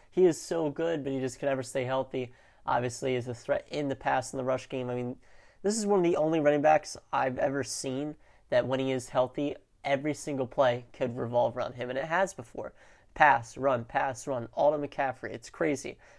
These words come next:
I've never seen anything like it. Uh, so I wonder what stupid injury it is gonna be this year that'll sideline him. And I, I hope he really does stay healthy. And I have two more left. By the way, I forgot to mention the superstar tier began with Christian McCaffrey.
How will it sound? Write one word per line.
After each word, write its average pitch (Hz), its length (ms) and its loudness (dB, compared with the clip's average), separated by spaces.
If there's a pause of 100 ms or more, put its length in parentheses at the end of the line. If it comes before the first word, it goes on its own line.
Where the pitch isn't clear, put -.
I've - 100 -2
never 151 220 2
seen 151 240 -6
anything 131 320 -4
like 123 220 -6
it. 123 140 -8 (460)
Uh, - 140 -14
so - 180 -2
I 120 40 4
wonder 135 240 2
what 131 120 0
stupid - 420 -6
injury 127 320 -4
it 123 60 -2
is 123 180 -6
gonna 123 140 -8
be 123 200 -6
this 120 280 -8
year 120 240 -12 (400)
that'll 117 140 -10
sideline 117 460 -2
him. 127 320 -12
And 151 100 0
I, 156 280 0
I - 20 2
hope 160 200 0
he 139 80 -2
really 123 240 0
does 120 220 -4
stay - 260 -12
healthy. - 400 -16 (1500)
And 139 200 2
I 143 100 12
have 135 140 6
two 202 400 0
more 202 300 4
left. 185 400 6 (1200)
By 143 160 6
the 135 80 4
way, 127 120 6
I - 20 4
forgot 120 240 0
to 131 60 -8
mention 120 320 -2
the 113 60 -6
superstar 120 560 -6
tier 117 280 -8
began 120 420 -8
with - 140 -14
Christian - 320 -12
McCaffrey. - 540 -8